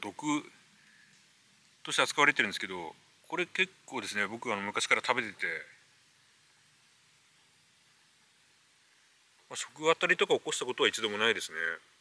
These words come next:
鍋物に入れたり、あと、あの、い-、一度湯がいてから、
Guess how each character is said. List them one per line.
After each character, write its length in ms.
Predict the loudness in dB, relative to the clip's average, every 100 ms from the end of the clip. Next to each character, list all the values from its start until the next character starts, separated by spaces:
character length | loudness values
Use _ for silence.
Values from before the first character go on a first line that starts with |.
| _ _ _ _ _ _ _ _ _ _ _ _ _ _ _ _ _ 2
鍋 200 | 8 8
物 220 | 8 6
に 60 | 6
入 80 |
れ 100 | 6
た 140 | 6 4
り、 360 | 4 -4 -12 -16 _ _ _ _ _ _ _ _ _ _ -12 -4
あ 20 |
と、 120 | -4
あ 20 |
の、 60 | -4
い-、 320 | -8 -12 -16 _ -12
一 140 | 2 6
度 60 |
湯 140 | 8 10
が 100 | 10
い 60 |
て 80 | 8
か 100 |
ら、 80 | 4